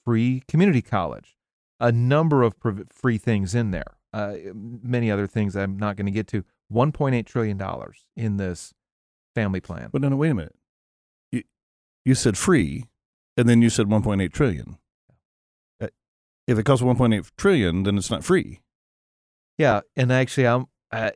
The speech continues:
Speaker 1: I wish that the viewer, the listeners could see this, because I'm about to reach over into your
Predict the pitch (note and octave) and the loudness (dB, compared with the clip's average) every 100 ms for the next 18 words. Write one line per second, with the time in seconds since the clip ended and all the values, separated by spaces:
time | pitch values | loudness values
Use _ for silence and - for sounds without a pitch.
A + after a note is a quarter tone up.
0 | A#2 A#2 C#3 D3 - A#2 A#2 F#2+ G#2 A#2+ | -2 0 2 2 0 0 -2 -4 0 2
1 | A2+ G2+ A2 G2 A#2 D3 A2 - A2+ F3+ | 2 0 -6 0 4 4 4 2 2 4
2 | D3 B2 A2 B2 - B2+ C#3 D3 C#3 D3 | 4 4 2 2 4 4 6 6 6 6
3 | B2+ D3+ D#3 E3+ D#3+ E3+ D3+ D3 | 6 6 8 6 8 8 8 8